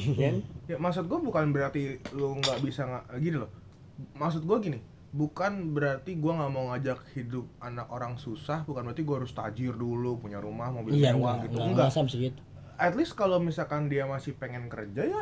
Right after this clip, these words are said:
Speaker 2: it's okay
Speaker 3: Iya.
Speaker 2: gitu.
Speaker 1: Iya.
Speaker 2: It's okay. Malah nambah bantu gue dong,
Speaker 1: Hmm.
Speaker 2: gitu loh. Tapi maksud gue, seenggaknya gue bisa settle dengan kaki gue sendiri dulu.
Speaker 1: Iya.
Speaker 3: Betul.
Speaker 2: Itu aja dulu sih menurut gue.
Speaker 3: Kalau
Speaker 2: Nggak,
Speaker 3: poin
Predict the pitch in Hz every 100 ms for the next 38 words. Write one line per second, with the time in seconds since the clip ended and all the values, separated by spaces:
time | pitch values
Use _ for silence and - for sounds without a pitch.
0 | - 320 - 180 - - 120 131 120 113
1 | 117 117 117 120 147 151 175 135 285 220
2 | 131 139 139 131 127 123 113 254 196 117
3 | 165 247 - - - 117 120 120 98 -
4 | - - - 165 220 208 170 262 254 180
5 | 143 160 247 220 214 175 156 151 139 147
6 | 143 127 123 120 120 110 104 110 104 107
7 | 110 123 - - 92 87 110 80 - -
8 | - - 131 127 147 127 135 117 107 123
9 | 170 165 156 156 143 170 - - - 139
10 | 139 139 123 143 139 139 135